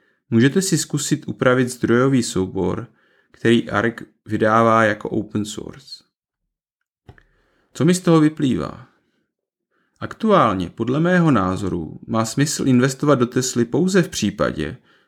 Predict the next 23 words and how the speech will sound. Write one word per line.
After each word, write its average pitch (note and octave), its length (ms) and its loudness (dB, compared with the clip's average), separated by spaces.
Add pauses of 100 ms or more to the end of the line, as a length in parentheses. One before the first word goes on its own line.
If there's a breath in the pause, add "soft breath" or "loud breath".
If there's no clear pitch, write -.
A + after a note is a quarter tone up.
že B2 140 0
očekáváte, F2 1080 -2 (480)
že G#2+ 120 0
vyřeší D3 680 0 (160)
plně D#3 260 4
autonomní B2+ 840 2
řízení. F2 640 -6 (1000)
V - 60 -20
takovémto F#3 520 2
případě F2 960 -4
na A2+ 140 -2
ní A2+ 160 4
čekají B2+ 480 0
obrovské D3 680 0
zisky, G2+ 440 -4
které A#2 360 2
se A#2 160 -2
jistě B2 320 0
projeví B2 540 0
i - 320 0
na A#2 140 4
ceně A#2+ 340 2
akcí. - 520 -12